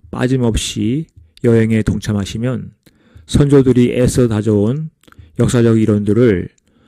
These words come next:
좀 더 쉽게 파악할 수 있는 계기가 될 것입니다.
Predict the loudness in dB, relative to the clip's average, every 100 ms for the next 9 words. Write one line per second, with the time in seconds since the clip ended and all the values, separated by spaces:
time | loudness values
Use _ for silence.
0 | -14 -2 -2 2 2 2 0 2 2 -2
1 | -2 -2 -4 -4 -6 -4 -4 -6 -12 _
2 | _ _ -2 -2 0 -2 -4 -4 -6 -8
3 | -8 -10 -10 -12 -18